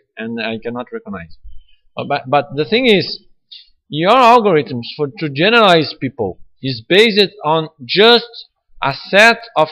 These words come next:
characteristics. It's not easy to explain. Now people are studying that. Okay, they are putting, uh, sensors in the brains of, uh, mouses. <laughs> It's true. They got,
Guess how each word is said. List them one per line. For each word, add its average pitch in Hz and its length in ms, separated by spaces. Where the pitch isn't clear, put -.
characteristics. 185 1080
It's 175 160
not 294 280
easy 202 640
to 175 80
explain. 147 680
Now 196 340
people 208 380
are 180 200
studying 196 580
that. 104 260
Okay, 165 320
they 165 140
are 185 140
putting, 233 580
uh, 147 560
sensors 196 520
in 165 160
the 143 460
brains 190 400
of, 156 160
uh, 117 280
mouses. 110 880
<laughs> - 580
It's - 280
true. 165 220
They 147 160
got, 196 380